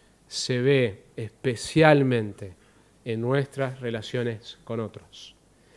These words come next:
La manera de ver si estoy madurando en mi fe,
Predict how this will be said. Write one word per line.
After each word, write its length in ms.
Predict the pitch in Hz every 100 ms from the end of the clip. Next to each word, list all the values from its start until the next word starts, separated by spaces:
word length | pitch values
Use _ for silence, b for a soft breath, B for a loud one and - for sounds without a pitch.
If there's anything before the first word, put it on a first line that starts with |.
| b b b b
La 120 | 127
manera 520 | 131 143 160 160 160 -
de 160 | 131 131
ver 280 | 151 165 - - - _ _ _ _
si 200 | - -
estoy 300 | 127 - 170
madurando 460 | 160 143 147 170 175
en 80 | 147
mi 80 |
fe, 340 | 131 165 131